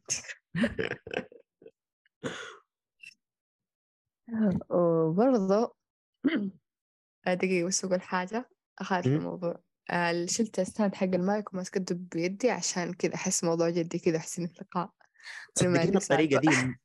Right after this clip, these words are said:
Speaker 2: <laughs> تصدقين الطريقة دي مرة كويسة؟ يعني أنا بديت أسويها الفترة الأخيرة ومرة مريحة.
Speaker 1: أنت ما تعلمني شيء كويس يا أخي، إنه بعد ما
Speaker 2: <laughs>
Speaker 1: نعرف إنه قلة أدب.
Speaker 2: أنا أعلمكم الاعتماد على نفسكم في الاكتشاف، هذه الفكرة الأساسية.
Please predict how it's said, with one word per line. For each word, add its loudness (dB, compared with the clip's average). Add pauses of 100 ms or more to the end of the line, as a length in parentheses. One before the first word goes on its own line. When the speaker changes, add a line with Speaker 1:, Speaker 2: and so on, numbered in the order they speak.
Speaker 2:
<laughs> 0
تصدقين 2
الطريقة 2
دي 4
مرة 2
كويسة؟ 0
يعني 0
أنا 0
بديت -2
أسويها 0
الفترة -4
الأخيرة 0
ومرة -2
مريحة. -2 (600)
Speaker 1:
أنت 2
ما 4
تعلمني 0
شيء -6
كويس -6
يا -10
أخي، -10
إنه -2
بعد 2
ما 0
Speaker 2:
<laughs> -2
Speaker 1:
نعرف -10 (160)
إنه -8
قلة 0
أدب. 0 (720)
Speaker 2:
أنا 0
أعلمكم 0
الاعتماد -2
على 0
نفسكم -2
في -14
الاكتشاف، -6
هذه 2
الفكرة -2
الأساسية. -8